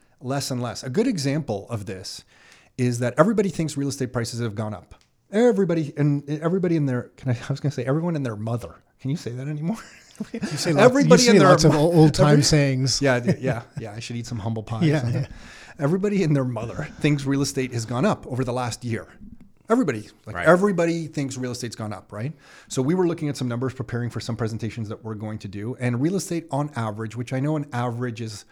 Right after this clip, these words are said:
Speaker 1: you know, we can all argue the accuracy of average, but
Speaker 3: Right.
Speaker 1: le-, give me that. The average real estate price on the Toronto Real Estate Board from March last year to March this year has gone up twenty-one percent. So everybody's like, "Holy shit, prices have gone up twenty-one percent on average in a year?" That's like,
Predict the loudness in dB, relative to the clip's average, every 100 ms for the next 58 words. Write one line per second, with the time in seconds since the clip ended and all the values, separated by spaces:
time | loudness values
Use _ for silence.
0 | _ _ -20 _ _ -4 -4 -2 0 2
1 | 2 2 0 0 -2 -8 -8 -6 -2 -2
2 | 0 -2 -2 -2 -4 -6 -10 -12 -14 -10
3 | -6 -6 -8 -12 -4 0 2 2 -2 -8
4 | _ -20 -14 -10 -4 -2 0 0 -2 -2
5 | -2 -4 -4 -4 -4 -6 -8 -6 -4 -4
6 | -4 -6 -8 -8 -8 -8 -6 -6 -6 -6
7 | -6 -6 -8 -6 -6 -6 -10 -10 -10 -8
8 | -8 -8 -8 -8 -8 -10 -12 -12 -14 -8
9 | -2 0 0 -2 -4 -10 -10 -10 -10 -14
10 | -12 -10 -8 -10 -12 -16 -20 _ -6 -4
11 | -4 -4 -2 -4 -6 -4 -2 -2 -2 -6
12 | -8 -6 -6 -6 -6 -6 -6 -8 -10 -10
13 | -8 -6 -6 -8 -6 -8 -8